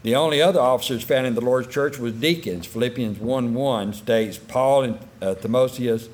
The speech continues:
the servants of Jesus Christ, to all the saints in Christ Jesus, which are at Philippi, with the bishops and deacons." A second mark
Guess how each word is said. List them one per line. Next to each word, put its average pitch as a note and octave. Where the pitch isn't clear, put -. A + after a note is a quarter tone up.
the A2
servants D3
of A2+
Jesus C#3
Christ, B2+
to -
all A#2+
the B2
saints B2+
in A#2+
Christ C#3
Jesus, G2+
which A2
are G2+
at G2+
Philippi, G2+
with A#2
the G#2+
bishops A2+
and G#2+
deacons." F2
A B2+
second G#3+
mark G2+